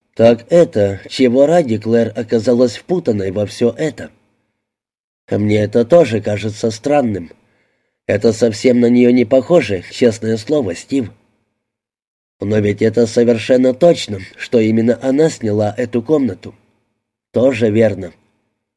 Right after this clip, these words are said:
И она должна была встретиться с Эйлин. Значит, она наверняка знала,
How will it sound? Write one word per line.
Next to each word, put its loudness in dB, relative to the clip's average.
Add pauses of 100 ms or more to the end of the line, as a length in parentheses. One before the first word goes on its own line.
(360)
И 4
она 4
должна 0
была 0
встретиться -4
с -14
Эйлин. 0 (580)
Значит, -2
она 2
наверняка 2
знала, 2